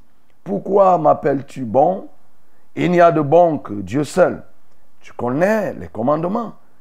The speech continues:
Tu ne commettras point d'adultère, tu ne tueras point, tu ne déroberas point, tu ne diras point de faux témoignages.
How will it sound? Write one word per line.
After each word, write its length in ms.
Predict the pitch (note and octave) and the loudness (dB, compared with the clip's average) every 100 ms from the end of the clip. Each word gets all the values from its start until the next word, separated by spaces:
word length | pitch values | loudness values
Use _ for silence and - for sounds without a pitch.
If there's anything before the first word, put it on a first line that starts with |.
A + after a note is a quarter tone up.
| - | -18
Tu 80 | - | -14
ne 80 | F#2+ | -10
commettras 420 | F#2 A2+ A#2+ D3+ | -4 -4 -2 -2
point 440 | D#3 D3+ E3+ D#3 - - - | -4 -4 -2 -2 -8 -16 -18
d'adultère, 680 | - F2 G2+ - E3+ E3 F#2 - - - - | -16 -12 -10 0 2 2 -2 -12 -14 -14 -14
tu 140 | - A2 | -10 -6
ne 100 | A2 | -6
tueras 340 | - C#3 D#3 | -4 0 0
point, 440 | D#3+ E3 F#3+ D#3+ - - - | 0 -4 -2 -4 -8 -18 -18
tu 120 | - | -10
ne 60 | A2+ | -4
déroberas 540 | A#2 C3 C3+ C#3+ E3+ | -2 -2 -2 2 2
point, 420 | E3+ E3+ F#3 E3+ - - - | 2 0 0 -2 -10 -18 -12
tu 100 | C#3 | -6
ne 100 | D3 | -4
diras 300 | B2 D3 D#3+ | -2 2 0
point 400 | A3 F3 F3 - - - | 0 -2 -2 -4 -12 -14
de 100 | - | -8
faux 420 | A#2 - F#3 F3+ A#2+ | -6 -2 4 4 2
témoignages. 760 | A2 G#2+ A#2 D3 E3+ B2 - | -4 -2 0 4 4 2 -6